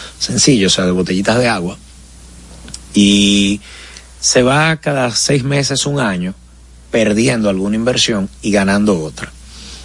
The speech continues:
Esto ha sucedido así porque en nuestro país no había ningún mecanismo de fomento, había muchísimo desconocimiento en la materia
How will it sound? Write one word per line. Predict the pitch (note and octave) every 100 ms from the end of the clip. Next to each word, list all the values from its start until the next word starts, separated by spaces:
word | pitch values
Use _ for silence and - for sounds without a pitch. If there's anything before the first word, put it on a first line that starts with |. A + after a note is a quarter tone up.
| - - -
Esto | C#3+ F3+
ha | E3+
sucedido | E3 - D#3 D3+ D#3
así | C#3 A#2
porque | F#2+ G#2+ - F#2+ F#2 - -
en | F#2+ F#2
nuestro | F2 G2+ F#2+
país | G2+ B2 A#2 A2+
no | A2
había | A2+
ningún | A#2+ A2+ G#2
mecanismo | B2 B2 B2 F#2+ F2 F#2+ - - - -
de | G2 G#2
fomento, | - A2 C3 A#2 F#2 - - - - - -
había | F#2+ G2+ G#2+ G#2
muchísimo | G#2+ G2 - - A2+ G2+
desconocimiento | G2 - G2+ F#2 G2+ B2 G#2+ F2+ G2+
en | F#2+
la | F#2
materia | F#2+ B2 G#2+ F2+